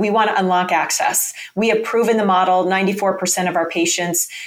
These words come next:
say that their symptoms have improved after working with our, our team. And so we know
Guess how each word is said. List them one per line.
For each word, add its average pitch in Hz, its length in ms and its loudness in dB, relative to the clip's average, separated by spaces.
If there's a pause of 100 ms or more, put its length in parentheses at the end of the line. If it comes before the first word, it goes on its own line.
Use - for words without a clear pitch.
(180)
say 185 180 0
that 170 160 0
their 247 100 -2
symptoms 196 460 0
have 170 160 0
improved 202 480 0
after 180 240 0
working 180 340 0
with 180 140 0
our, 160 280 0
our 165 100 0
team. 185 480 0 (360)
And 196 280 2
so 185 240 2
we 185 160 2
know 190 580 2